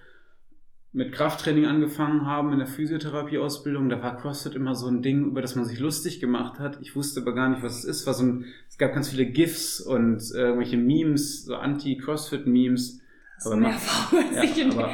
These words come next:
Speaker 1: aber heute, wenn man so guckt, was, wie Crossfitter so aussehen und so, würde ich denken, macht eigentlich keinen Se-, Sinn, sich darüber lustig zu machen. Also,
Speaker 2: Nö.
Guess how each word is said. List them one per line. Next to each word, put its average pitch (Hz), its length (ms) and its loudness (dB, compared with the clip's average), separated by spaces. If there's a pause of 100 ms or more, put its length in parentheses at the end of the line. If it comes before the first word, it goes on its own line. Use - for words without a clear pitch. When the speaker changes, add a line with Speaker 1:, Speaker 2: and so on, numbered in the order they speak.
(100)
Speaker 1:
aber 120 220 -2
heute, 156 340 4
wenn 143 80 4
man 131 160 6
so 123 380 2
guckt, - 340 -4
was, 123 260 -2
wie 117 100 -4
Crossfitter 135 580 -2
so 113 500 -4
aussehen 147 520 0
und 131 140 0
so, 127 200 0
würde 117 120 -2
ich - 80 -10
denken, 120 340 -2
macht 117 180 -6
eigentlich 113 240 -8
keinen 110 160 -2
Se-, 120 280 -4
Sinn, 123 180 0
sich 120 120 -2
darüber 113 560 -4
lustig 120 320 -6
zu - 140 -8
machen. 110 320 -6
Also, 110 300 -4 (120)
Speaker 2:
Nö. 165 380 -10